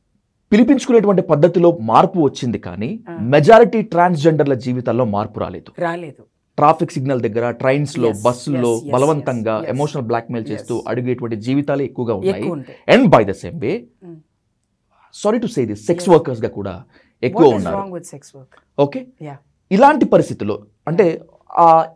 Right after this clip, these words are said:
Speaker 1: ఈజీ సంపాదనకి, మీరు
Speaker 2: Yeah.
Speaker 1: అన్నట్టుగా lakhs of సంపాదనకి
Speaker 2: Yeah.
Speaker 1: అలవాటు పడినటువంటి ట్రాన్స్‌జెండర్లకి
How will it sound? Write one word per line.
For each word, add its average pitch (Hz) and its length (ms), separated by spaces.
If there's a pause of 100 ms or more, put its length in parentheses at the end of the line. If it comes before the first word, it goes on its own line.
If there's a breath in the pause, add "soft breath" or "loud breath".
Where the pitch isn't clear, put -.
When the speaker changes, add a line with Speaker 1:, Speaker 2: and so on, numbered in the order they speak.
(120)
Speaker 1:
ఈజీ 220 320
సంపాదనకి, 123 640
మీరు 139 240
Speaker 2:
Yeah. - 0
Speaker 1:
అన్నట్టుగా 147 280
lakhs 147 560
of - 80
సంపాదనకి 127 480
Speaker 2:
Yeah. 110 120
Speaker 1:
అలవాటు 120 200
పడినటువంటి 104 480
ట్రాన్స్‌జెండర్లకి 123 960